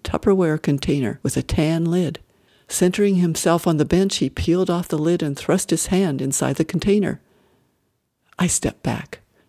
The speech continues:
concerned for my safety, but too curious to run.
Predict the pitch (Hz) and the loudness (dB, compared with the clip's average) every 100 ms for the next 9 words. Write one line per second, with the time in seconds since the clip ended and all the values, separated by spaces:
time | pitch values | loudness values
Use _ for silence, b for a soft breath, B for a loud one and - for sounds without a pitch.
0 | _ - 180 - 247 226 202 156 143 - | _ -2 0 4 4 4 4 2 2 4
1 | 185 185 - 127 - - _ _ _ - | 2 2 0 -4 -2 -6 _ _ _ -2
2 | 214 - 220 214 - - 147 160 156 - | -2 2 4 4 2 2 2 2 0 -4